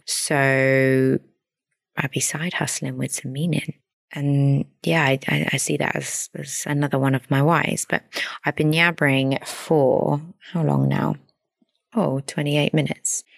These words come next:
Went pretty fast for me. Hopefully not slow for you.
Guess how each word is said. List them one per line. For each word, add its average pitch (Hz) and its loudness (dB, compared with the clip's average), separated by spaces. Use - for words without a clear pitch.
Went 202 2
pretty 151 0
fast - 0
for 139 -2
me. 131 2
Hopefully 151 2
not 147 2
slow 135 -2
for - -4
you. 151 2